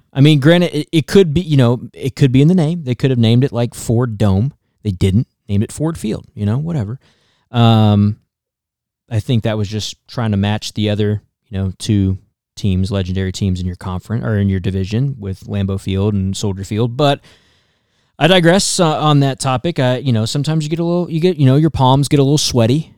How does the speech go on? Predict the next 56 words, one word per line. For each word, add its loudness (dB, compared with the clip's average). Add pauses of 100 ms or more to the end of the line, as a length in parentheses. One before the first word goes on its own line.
(160)
um, -2 (200)
you -6
know, 0
to -2
say -2
the 0
least, -2
uh, -2
when -2
you're 0
asking, 0 (960)
you -2
know, 0
N -2
F 0
L 2
coaches 0
questions. -4
I, -6
I -6
think 0
we've 0
all 0
been -2
there. -2 (160)
Um, -4 (300)
you -4
know, 0 (520)
I 2
happened 4
to -4
ask -2
a 0
really 4
good 2
one 0
to 0
Andy 2
Reid, 0
and -4
he 2
made 2
eye -6
contact -6
with -10
me, -2
so -6
I -4
felt -4
like -8
a -4
legend 0
myself -2
that -8
day. -10
So, -2